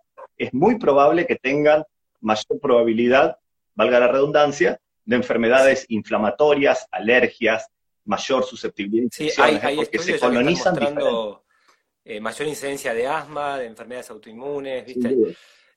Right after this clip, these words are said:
Speaker 2: Eh, hay, pero ahí también
Speaker 1: Sí,
Speaker 2: tenemos,
Speaker 1: tópico.
Speaker 2: <clears throat> no sé si vos has visto algo de esto de, mm, eh, yo he visto como que se baña el bebé con el flujo vaginal de la mujer, de un bebé que nació por cesárea,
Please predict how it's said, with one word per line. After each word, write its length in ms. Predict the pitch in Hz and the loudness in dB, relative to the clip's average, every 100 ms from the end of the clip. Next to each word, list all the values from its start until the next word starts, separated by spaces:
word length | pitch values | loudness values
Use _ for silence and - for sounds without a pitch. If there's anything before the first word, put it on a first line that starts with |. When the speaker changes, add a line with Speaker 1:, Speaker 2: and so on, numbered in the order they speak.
| _ | _
Speaker 2:
Eh, 680 | - 104 101 101 98 90 87 _ _ _ _ _ _ _ _ _ _ _ _ - | -10 -8 -8 -10 -14 -18 -20 _ _ _ _ _ _ _ _ _ _ _ _ -4
hay, 260 | 139 147 | -2 -2
pero 160 | - 143 | -4 -4
ahí 80 | 165 | -2
también 260 | 190 202 | -4 -4
Speaker 1:
Sí, 80 | 262 | -6
Speaker 2:
tenemos, 280 | - 185 196 | -4 -6 0
Speaker 1:
tópico. 400 | 147 143 127 135 | 0 0 -4 -8
Speaker 2:
<clears throat> 520 | - - _ _ _ | -16 -20 _ _ _
no 80 | 147 | -12
sé 120 | 143 | -10
si 140 | 180 156 | -8 -2
vos 220 | 160 156 | -2 -2
has 140 | 156 | -6
visto 260 | 135 151 151 | -6 -8 -6
algo 240 | 156 156 | -4 -4
de 80 | 147 | -6
esto 240 | 151 160 143 | -8 -8 -8
de, 340 | 127 120 113 | -6 -6 -8
mm, 280 | 107 104 101 _ _ | -12 -20 -20 _ _
eh, 200 | 131 117 | -18 -16
yo 100 | 117 | -12
he 40 | 135 | -12
visto 200 | 135 147 | -10 -10
como 220 | 143 135 | -8 -8
que 140 | 131 | -10
se 240 | - 123 117 | -10 -10 -4
baña 380 | 139 160 165 | -4 -4 -6
el 80 | 151 | -6
bebé 300 | 131 131 151 | -6 -6 -6
con 220 | 151 135 | -6 -8
el 120 | 123 107 | -8 -14
flujo 380 | - 139 - 131 | -14 -12 -6 -6
vaginal 360 | 117 123 131 | -6 -10 -10
de 60 | 127 | -8
la 80 | 117 | -10
mujer, 400 | 113 135 143 123 | -10 -6 -6 -6
de 80 | |
un 80 | 117 | -10
bebé 180 | 117 117 | -8 -8
que 100 | 117 | -8
nació 200 | 110 - | -14 -12
por 140 | 123 117 | -12 -12
cesárea, 520 | 113 143 135 135 | -4 -2 -2 -4